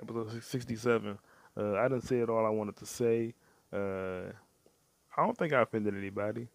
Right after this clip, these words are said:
Uh, a woman is an adult human female. Pretty simple.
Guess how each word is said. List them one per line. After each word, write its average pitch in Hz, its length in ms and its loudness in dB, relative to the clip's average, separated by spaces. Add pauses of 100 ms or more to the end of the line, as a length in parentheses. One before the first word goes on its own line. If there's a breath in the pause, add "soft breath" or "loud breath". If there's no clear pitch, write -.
(240)
Uh, 107 320 -4
a 110 120 0
woman 131 420 0
is 120 100 0
an 117 120 2
adult 110 340 4
human 123 260 -2
female. 101 520 -4 (720)
Pretty 117 180 0
simple. 127 360 -6